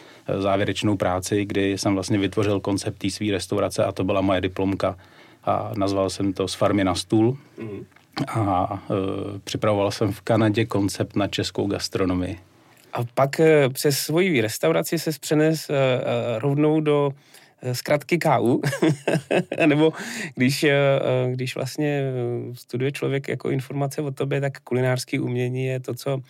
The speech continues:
Speaker 2: to, co vyběhne. A hned, eh, člověka jako fascinuje. Já to říkám ze svýho pohledu.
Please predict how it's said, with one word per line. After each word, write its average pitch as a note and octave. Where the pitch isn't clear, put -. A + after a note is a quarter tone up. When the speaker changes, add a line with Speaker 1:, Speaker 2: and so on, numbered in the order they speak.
Speaker 2:
to, A#2
co C3+
vyběhne. B2
A A#2
hned, B2+
eh, B2+
člověka B2
jako C#3
fascinuje. C3+
Já A2+
to A#2+
říkám B2+
ze C3
svýho C3+
pohledu. B2+